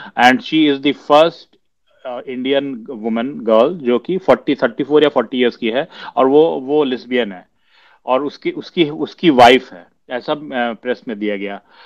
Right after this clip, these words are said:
तो आप इसका इम्पैक्ट समझिए भारत के ऊपर। अगर भारत में चंद्रचूड़ जी जो, अ, चेंजेस लाना चाहते हैं इस, इस विषय पे,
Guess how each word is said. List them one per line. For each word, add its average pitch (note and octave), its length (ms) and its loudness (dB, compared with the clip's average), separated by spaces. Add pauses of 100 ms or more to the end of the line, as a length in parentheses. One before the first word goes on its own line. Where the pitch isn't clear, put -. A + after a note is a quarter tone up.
(140)
तो F3 60 0
आप E3+ 300 2 (100)
इसका F3+ 320 -10
इम्पैक्ट D#3+ 540 -4
समझिए G2 560 -10 (800)
भारत A#2 380 4
के A#2 80 -2
ऊपर। G2 380 -6 (340)
अगर B2+ 140 -4
भारत B2 520 2
में D3 180 -6
चंद्रचूड़ C3+ 640 -8
जी C3+ 180 -6
जो, C3+ 220 0
अ, - 20 -8 (380)
चेंजेस A#2+ 460 -4
लाना A#2 260 0
चाहते A#2 400 -6
हैं G#2+ 320 -6 (400)
इस, - 220 -14
इस A#2+ 200 -8
विषय A2+ 340 2
पे, G#2 300 -2